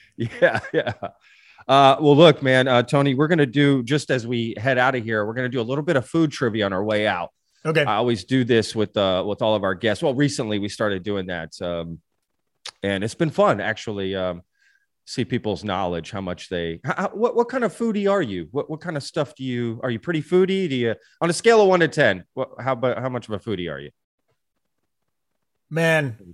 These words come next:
Speaker 2: I, I probably put myself in the foodie world about a seven or eight. I'll eat some shitty
Speaker 1: That's
Speaker 2: food,
Speaker 1: pretty high.
Speaker 2: you know? Yeah. Uh, but, but I'm not afraid to eat some bad food either.
Speaker 1: Love that.
Speaker 2: Like,
Speaker 1: Love
Speaker 2: like, I,
Speaker 1: that.
Speaker 2: I have a really weird affinity for the,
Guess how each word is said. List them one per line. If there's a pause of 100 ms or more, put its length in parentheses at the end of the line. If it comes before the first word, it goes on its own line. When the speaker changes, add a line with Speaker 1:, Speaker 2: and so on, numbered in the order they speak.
Speaker 2:
I,
I
probably
put
myself
in
the
foodie
world
about
a (360)
seven
or
eight. (520)
I'll
eat
some
shitty
Speaker 1:
That's
Speaker 2:
food,
Speaker 1:
pretty
high. (200)
Speaker 2:
you
know?
Yeah.
Uh,
but,
but
I'm
not
afraid
to
eat
some
bad
food
either.
Speaker 1:
Love
that.
Speaker 2:
Like,
Speaker 1:
Love
Speaker 2:
like,
I,
Speaker 1:
that.
Speaker 2:
I
have
a
really (400)
weird (300)
affinity
for
the,